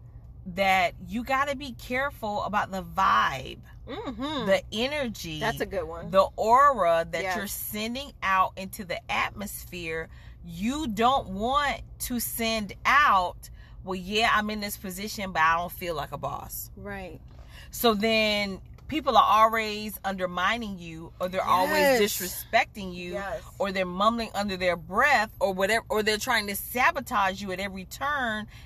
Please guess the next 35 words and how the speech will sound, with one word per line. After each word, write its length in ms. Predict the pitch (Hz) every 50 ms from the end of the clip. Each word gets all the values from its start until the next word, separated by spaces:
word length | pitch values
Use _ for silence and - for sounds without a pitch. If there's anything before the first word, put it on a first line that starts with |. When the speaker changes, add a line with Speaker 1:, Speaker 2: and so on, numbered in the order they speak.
| - - -
Speaker 1:
It's 220 | 220 247 226 -
because 760 | 226 220 202 - - 240 240 226 226 220 214 214 220 - - - - - - - - - - - - - - - -
you, 200 | 196 226 294 - - -
you're 180 | 185 220 262
not 240 | 277 302 302 302 240 208
giving 380 | 254 311 359 403 453 381 285
it, 220 | 220 147 143 - - - - 202
Speaker 2:
Right. 160 | 208 202 185
Speaker 1:
right? 300 | 214 233 254 262 262 233 - -
You 200 | - 208 247 311
walking 440 | 277 214 226 240 262 277 - 254 277
it, 200 | 285 277 240 185
you 120 | 202 233 269
know, 120 | 262 240
as 160 | 208 196 202
Migos 400 | 202 220 247 262 226 247 240 240
would 100 | 226 220
say, 260 | - - 233 220 208 185 - -
"Walk 220 | 151 151 185 - -
it 100 | 160 - - -
like 220 | 151 147 - -
I 80 | - - - -
talk 200 | - 175 135 -
it." 220 | - 302 - - -
Speaker 2:
<laughs> 560 | - - - - - - - - - 480 571
Speaker 1:
You 60 | 294 -
know? 220 | 294 294 440 - - -
Speaker 2:
Shout 180 | - 226 220 226
out 140 | 214 202
to 80 | - 247
the 80 | 208 202
Migos. 400 | 214 202 190 - 185 175 - - -
Speaker 1:
Right. 400 | 202 226 214 190 180 160 - - - - - - - - - -
You 500 | 202 196 196 254 302 339 359 359 349 302 -
are 560 | - 240 269 269 254 247 233 214 208 202 208